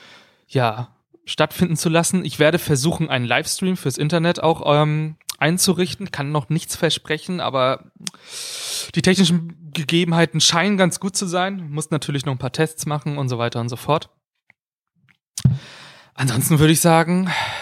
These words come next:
ja, ich würde sagen, wir sehen und wir hören uns einfach am dreißigsten November um zwanzig Uhr in der Lehrter Straße fünfunddreißig im Fabriktheater Moabit. Einlass ist um neunzehn Uhr dreißig. Es sind fünfzig Plätze frei. Ähm, wenn ihr also dabei sein wollt,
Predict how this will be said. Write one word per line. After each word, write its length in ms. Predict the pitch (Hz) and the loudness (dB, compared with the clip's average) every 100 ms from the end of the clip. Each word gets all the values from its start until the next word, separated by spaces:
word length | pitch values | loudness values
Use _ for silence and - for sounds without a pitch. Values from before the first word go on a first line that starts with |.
| - - | -10 -6
ja, 140 | 196 - - _ | -4 -6 -12 _
ich 100 | - | -10
würde 120 | 131 | -4
sagen, 200 | 120 127 | -2 0
wir 100 | 135 | 0
sehen 380 | 123 139 190 214 | 2 4 4 0
und 140 | 156 | -2
wir 140 | 135 127 | -2 2
hören 180 | 185 | 2
uns 240 | 185 131 - | 2 -2 -4
einfach 580 | 110 110 131 165 - - 147 _ _ _ - | -8 -6 -6 -6 -8 -12 -14 _ _ _ 0
am 340 | 170 233 220 | 2 2 -2
dreißigsten 540 | - 147 175 160 - 139 | -4 -2 0 -2 -4 -4
November 420 | 127 123 127 127 | -2 0 0 -2
um 140 | 123 | -4
zwanzig 460 | 123 - 160 175 - | -6 -4 -4 -4 -4
Uhr 180 | 147 147 | 0 0
in 100 | 127 | 0
der 100 | 113 | 2
Lehrter 340 | 120 160 175 | 2 2 0
Straße 560 | - 127 120 127 123 123 | -2 0 0 0 -4 -6
fünfunddreißig 1000 | - 180 190 151 127 131 - 127 - - _ - - - - | -4 -2 0 2 2 2 -2 -8 -8 -18 _ -20 -20 -20 -8
im 100 | 135 | -2
Fabriktheater 720 | 135 127 196 - 165 147 147 | 0 0 -2 -2 2 2 2
Moabit. 680 | 139 131 117 135 143 - - - | 0 2 2 0 -4 -6 -10 -2
Einlass 340 | 180 160 135 | 0 0 -4
ist 120 | 131 120 | -6 -2
um 60 | |
neunzehn 300 | 123 170 185 | 2 2 2
Uhr 60 | 165 | 0
dreißig. 400 | 139 127 127 131 | 2 0 0 -6
Es 100 | 123 | -4
sind 140 | 131 | -2
fünfzig 400 | - 220 - 190 | 2 2 2 0
Plätze 240 | 170 - 156 | 0 0 -2
frei. 440 | - 131 139 151 - - - - - | 0 2 2 0 -8 -20 -18 -18 -8
Ähm, 400 | 165 143 143 147 | 2 4 4 2
wenn 180 | 131 151 | 2 2
ihr 200 | 139 143 | 2 4
also 240 | 135 131 131 | 4 2 2
dabei 360 | 123 135 139 | 2 4 4
sein 280 | 147 139 131 | 4 2 4
wollt, 500 | 135 135 139 - | 4 4 2 -4